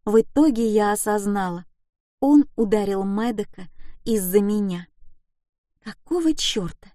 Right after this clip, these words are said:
Но в таком случае приглашение точно не было спланированной ими шуткой. Мэддок действительно хотел провести время со мной,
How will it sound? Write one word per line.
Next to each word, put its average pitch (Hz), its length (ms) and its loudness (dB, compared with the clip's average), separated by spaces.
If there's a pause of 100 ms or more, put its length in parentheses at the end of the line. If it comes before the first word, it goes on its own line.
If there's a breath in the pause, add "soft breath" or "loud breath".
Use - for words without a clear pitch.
(800)
Но 381 200 6
в - 100 -8
таком 269 320 2
случае 302 500 4
приглашение 247 800 2
точно 339 460 0
не 214 220 2
было 196 240 0
спланированной 208 1040 0
ими 208 240 0
шуткой. 202 640 -4 (380)
Мэддок 226 360 2
действительно 220 720 0
хотел 208 380 0
провести 214 500 -2
время 208 380 2
со 233 180 -2
мной, 202 340 -6